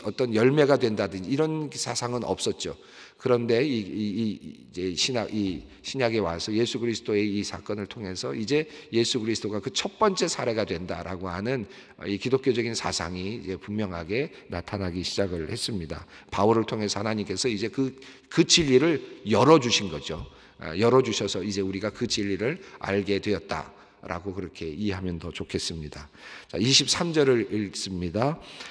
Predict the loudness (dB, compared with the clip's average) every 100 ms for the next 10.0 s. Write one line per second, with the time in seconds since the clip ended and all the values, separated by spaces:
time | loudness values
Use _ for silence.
0 | -18 4 10 12 12 10 8 4 8 6
1 | 6 2 4 4 4 4 4 6 6 8
2 | 6 6 6 6 6 6 6 6 6 4
3 | 0 0 -2 4 4 6 6 6 4 2
4 | 2 2 0 0 0 0 4 4 4 2
5 | 2 2 0 0 2 4 4 4 2 0
6 | 2 2 2 0 0 -2 -2 -2 -2 -4
7 | -10 -4 0 2 0 -2 -2 0 0 2
8 | 4 4 2 -6 -18 -4 2 6 6 4
9 | 0 2 4 4 2 -2 -2 -2 0 -2